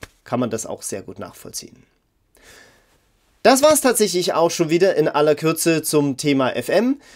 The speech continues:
Ich hoffe, es hat euch gefallen. Wenn ja, gebt bitte einen Daumen nach oben und abonniert den Kanal, drückt die Glocke, ihr kennt das Spiel, damit ihr das nächste Video nächste Woche nicht verpasst.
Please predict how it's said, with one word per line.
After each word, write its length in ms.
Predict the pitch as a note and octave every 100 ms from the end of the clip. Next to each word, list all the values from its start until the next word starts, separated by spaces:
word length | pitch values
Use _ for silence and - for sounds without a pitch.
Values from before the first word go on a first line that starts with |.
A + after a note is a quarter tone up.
| -
Ich 160 | E3+
hoffe, 140 | A#3+ A3
es 100 | F#3+
hat 160 | G3+
euch 220 | - E3+ -
gefallen. 540 | D#3+ D#3+ E3 F3 D#3+ _
Wenn 300 | A2+ C#3+ G3
ja, 340 | F#3 F#3 F#3+ F#3+
gebt 260 | - F3 -
bitte 220 | F3 E3+
einen 220 | A2 D3
Daumen 280 | C#3+ C#3 D3
nach 200 | C3+ B2+
oben 500 | - E3 E3 E3 D#3+ - _ _
und 460 | - F#3 G3+ - -
abonniert 680 | D3 D3+ D3 D#3 D3+ - - _ -
den 80 | B2+
Kanal, 540 | C#3 D3+ D#3+ E3 D#3+ -
drückt 280 | C3+ D#3+ -
die 80 | D3
Glocke, 440 | C3 C3 C3 B2
ihr 80 | B2
kennt 180 | C#3+ C3
das 100 | B2+
Spiel, 360 | - B2+ B2 B2 - _ -
damit 220 | C3+ D#3
ihr 80 | C#3
das 320 | B2+ - - -
nächste 420 | A#2 F#3+ - F3+
Video 480 | D#3 D#3 D3+ D#3 - -
nächste 480 | G#2 A#2 C#3 -
Woche 200 | C3+ C3
nicht 160 | C3 C3+
verpasst. 560 | D#3 - G#2+ - -